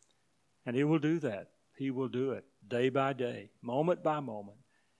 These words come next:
as you look to Him. So, Lord, we pray that for those of us who believe, those of us who've trusted Jesus, that you'll help us now to, to trust you for cleansing, confessing our sins,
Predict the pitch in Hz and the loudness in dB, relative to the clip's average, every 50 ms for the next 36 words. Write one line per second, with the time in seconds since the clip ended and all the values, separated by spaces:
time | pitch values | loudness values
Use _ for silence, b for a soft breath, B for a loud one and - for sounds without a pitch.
0 | _ _ _ _ _ - 120 107 - 127 120 110 110 - - - 113 104 - - | _ _ _ _ _ -8 -8 -6 -4 -4 -4 -4 -4 -6 -6 -10 -12 -10 -6 -4
1 | 139 139 147 156 160 135 139 147 143 - - - 151 147 139 127 113 101 110 113 | 0 2 6 4 4 4 2 -2 -2 -2 -2 0 2 4 4 4 4 2 0 -2
2 | - - 139 127 120 131 139 151 143 120 139 127 135 135 120 - - 135 131 123 | -2 -2 -4 0 2 4 4 2 2 2 0 0 0 0 0 -2 -4 -4 -4 -4
3 | 107 127 123 117 120 117 110 101 101 101 107 113 127 139 120 139 139 143 135 127 | -4 -4 -4 -2 -2 -2 -2 -4 -6 -4 -2 0 0 0 0 0 0 0 0 0
4 | - - 113 - - - 143 143 135 - - 143 127 113 101 104 101 98 90 101 | 0 -4 -4 -4 -2 0 0 0 0 0 -4 -6 -6 -6 -6 -10 -10 -8 -8 -10
5 | 95 95 - - - _ _ _ _ _ _ _ _ _ _ _ _ _ _ _ | -10 -10 -12 -14 -16 _ _ _ _ _ _ _ _ _ _ _ _ _ _ _
6 | _ _ _ _ _ _ - 123 113 - 135 123 117 101 139 139 131 - 147 127 | _ _ _ _ _ _ -2 -2 0 2 0 0 2 4 4 2 2 2 0 -2
7 | - - 131 127 127 131 127 117 104 98 104 - - 123 107 98 87 b b b | -2 -2 -2 -2 -2 0 -2 -2 -2 -4 -6 -6 -6 -6 -6 -6 -8 b b b
8 | b b b b _ - 123 - - - 156 151 143 - - - 156 143 - 156 | b b b b _ -10 -8 -8 -2 4 6 6 6 4 2 0 0 2 2 -2
9 | - - - 139 127 117 113 92 104 101 98 90 - 123 101 - - 143 135 - | -4 -2 -2 -2 -2 -2 -4 -8 -10 -12 -12 -10 -10 -10 -10 -2 0 2 2 2
10 | - 151 143 139 135 135 127 - - - 135 127 110 98 104 104 _ _ - - | 0 -2 -2 -2 -4 -4 -4 -6 -6 -6 -6 -6 -6 -8 -12 -18 _ _ -20 -20
11 | - | -20